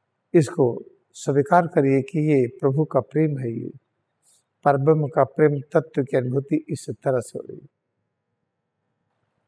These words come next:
ये है, आप अभ्यास करते जाइए, किसी प्रकार की कोई चिंता न करिए। हम मध्य मार्ग का अनुसरण करें। दो बार श्वास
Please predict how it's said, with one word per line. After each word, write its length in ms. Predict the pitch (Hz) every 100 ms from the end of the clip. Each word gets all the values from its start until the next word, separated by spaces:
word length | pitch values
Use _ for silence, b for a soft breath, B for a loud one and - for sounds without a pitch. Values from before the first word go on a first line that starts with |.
| _ _ _ _ _ _ _ _ _ _ 151
ये 160 | 147 143
है, 180 | 139 185
आप 220 | 147 143
अभ्यास 380 | 139 127 135 -
करते 340 | 143 123 156
जाइए, 320 | 143 147 180 208 _ -
किसी 260 | 147 - 156
प्रकार 400 | 139 139 151 139
की 200 | 143 131
कोई 180 | 143
चिंता 380 | 123 139 123 127
न 140 | 117 110
करिए। 360 | - - 123 113 - - - _ _ _ _ _ _ _ _ _ _ _ _ _ _ _ _ _ _ _ _ 135
हम 160 | 127
मध्य 280 | 135 131 131
मार्ग 280 | 131 127 131
का 60 | 131
अनुसरण 400 | 127 113 143 143
करें। 320 | 147 165 196 - _ _ _ _ _ _ _ -
दो 160 | 131 131
बार 140 | 135
श्वास 340 | 127 - 151